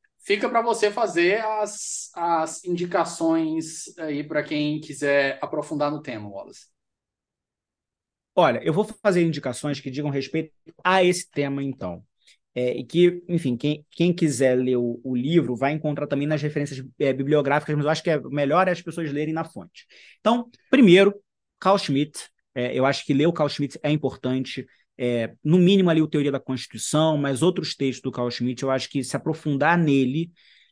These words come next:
Speaker 2: com todas as dificuldades que nós temos, pelas posições políticas que ele tem, ele tem uma teoria que é essencial pra gente compreender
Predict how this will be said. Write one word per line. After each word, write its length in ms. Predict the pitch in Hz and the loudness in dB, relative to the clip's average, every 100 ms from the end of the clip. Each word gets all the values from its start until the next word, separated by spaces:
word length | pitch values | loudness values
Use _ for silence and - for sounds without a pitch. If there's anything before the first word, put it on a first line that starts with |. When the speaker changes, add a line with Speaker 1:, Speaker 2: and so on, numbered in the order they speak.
| _ _ - | _ _ -4
Speaker 2:
com 200 | 208 202 | -2 2
todas 360 | 202 277 254 | 6 6 6
as 140 | 214 180 | 4 2
dificuldades 800 | - 196 156 143 151 143 135 - | -2 -4 -2 2 2 0 -4 -8
que 100 | 147 | -6
nós 280 | 135 - | -6 -6
temos, 580 | - 147 147 139 135 - - _ _ | 0 2 2 0 -4 -6 -14 _ _
pelas 260 | 143 139 - | 0 0 0
posições 600 | 151 127 - 143 139 - _ - | -2 0 0 0 0 -6 _ -2
políticas 400 | 147 131 - 127 | 0 0 -2 -6
que 80 | 131 | -6
ele 100 | 117 | -4
tem, 300 | 151 165 160 | -2 -2 -2
ele 120 | 143 | -2
tem 120 | 170 | 0
uma 140 | 170 | -2
teoria 340 | 156 143 139 151 | 0 0 0 -2
que 160 | - | -2
é 80 | 147 | -2
essencial 340 | 151 156 147 151 | -2 -2 -4 -4
pra 120 | 135 | -6
gente 160 | 143 | -8
compreender 520 | 143 131 135 123 131 | -8 -6 -4 -2 -2